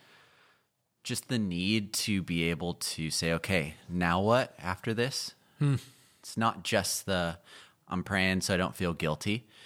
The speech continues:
Speaker 2: Mm-hmm.
Speaker 1: but almost charged with, "Okay, because you are forgiven, now what are you going to do with that?"
Speaker 2: Hmm.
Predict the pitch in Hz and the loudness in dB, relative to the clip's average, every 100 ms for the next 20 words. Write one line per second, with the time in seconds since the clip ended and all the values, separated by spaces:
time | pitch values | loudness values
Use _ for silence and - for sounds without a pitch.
0 | - 117 101 151 156 - 107 90 - - | -8 -6 -4 -4 -6 -6 -2 -2 -4 -4
1 | 92 92 - - - 98 90 90 - 90 | 0 0 -2 -2 4 6 6 2 -2 -2
2 | 101 98 156 92 87 - 156 127 107 92 | -2 0 0 0 -2 0 0 2 4 2
3 | - 95 95 82 82 85 85 82 85 78 | 2 -2 0 0 0 2 2 0 -2 -4
4 | 76 76 - 64 58 64 50 - _ 156 | -4 -6 -6 -6 -6 -6 -6 -8 _ -4